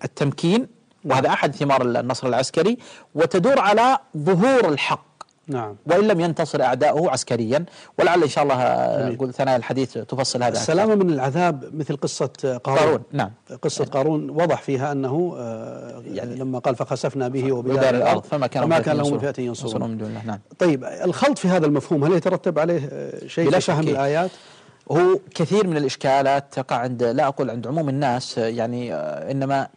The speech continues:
Speaker 1: للأسف أقول تقع عند بعض الدعاة.
Speaker 2: نعم.
Speaker 1: حينما يخلطون، آه، أو، أو لا يحررون مفهوم النصر.
Speaker 2: جميل.
Speaker 1: أو حتى عموم المسلمين اليوم، تلاحظ مع الأحداث والمآسي التي ت-، تموج بها
Speaker 2: جميل.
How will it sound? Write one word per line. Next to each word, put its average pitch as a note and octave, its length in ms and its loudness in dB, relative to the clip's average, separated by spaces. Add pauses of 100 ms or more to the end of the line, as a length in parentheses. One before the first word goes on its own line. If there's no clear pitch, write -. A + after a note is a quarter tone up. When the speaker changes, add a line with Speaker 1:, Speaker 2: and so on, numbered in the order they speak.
Speaker 1:
للأسف D#3+ 420 -4
أقول D3 180 -4
تقع D#3 200 -4
عند C3+ 140 -4
بعض C3 160 0
الدعاة. A2 360 -4 (160)
Speaker 2:
نعم. A2+ 220 -8
Speaker 1:
حينما D#3 680 0 (180)
يخلطون، D3+ 760 -2 (360)
آه، G#2+ 260 -2
أو، A#2 200 0
أو A#2 260 -2
لا D#3 340 4
يحررون C#3+ 720 0
مفهوم C#3 360 -4
النصر. A2+ 340 -4 (400)
Speaker 2:
جميل. A#2 180 -8 (380)
Speaker 1:
أو F#3+ 160 4
حتى - 380 -2
عموم G#3 340 4
المسلمين G#3+ 560 2
اليوم، A#2+ 380 0
تلاحظ F3 400 2
مع C#3+ 120 2
الأحداث C3+ 500 2
والمآسي B2+ 520 0
التي A2 220 -10
ت-، - 100 -6
تموج C3 600 -2
بها B2 240 2
Speaker 2:
جميل. B2+ 200 -4